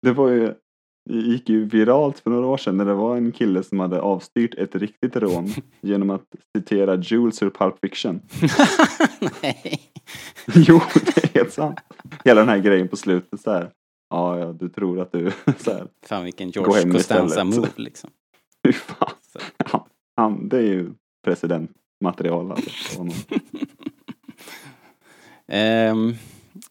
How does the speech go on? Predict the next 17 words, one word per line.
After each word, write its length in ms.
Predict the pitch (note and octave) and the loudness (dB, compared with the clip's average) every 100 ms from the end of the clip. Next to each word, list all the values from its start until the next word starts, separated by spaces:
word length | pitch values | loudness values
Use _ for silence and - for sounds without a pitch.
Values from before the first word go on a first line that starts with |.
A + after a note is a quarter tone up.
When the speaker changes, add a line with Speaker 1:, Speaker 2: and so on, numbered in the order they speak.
| _ _ _ - - - _ _ _ _ _ _ _ - | _ _ _ -20 -20 -20 _ _ _ _ _ _ _ -2
Speaker 2:
Eh, 180 | A#2 A2 | 0 0
eh, 40 | - | -2
eh, 720 | G#2 - G2 - F#2 F2+ F2+ | -6 -6 -6 -6 -6 -6 -6
eh, 40 | F2+ - F2+ - - | -6 -8 -12 -14 -2
ja, 320 | A#2+ C#3 D3 | 4 6 4
ska 160 | C3 D#3+ | 2 2
vi 80 | D3 | 6
gå 100 | D#3+ | 8
vidare 360 | E3 D3+ A2 | 8 8 4
kanske? 320 | F2+ E2+ - D2+ | 2 -2 -4 -4
Ska 140 | C3 | -2
vi 80 | C3+ | 2
ta 280 | - D3+ F#2+ | 8 8 8
den 140 | F#2+ | 4
här, 320 | E2+ E2+ E2 | 0 -2 -4
eh, 60 | D#2+ - - - _ _ - | -6 -12 -18 -20 _ _ -14
slutstriden, 1700 | - - A2 F2+ _ _ - - - - - G#2+ G2+ F2+ C#2 C#2 | -8 -2 0 -2 _ _ -18 -18 -14 -14 -6 -4 -2 -4 -6 -10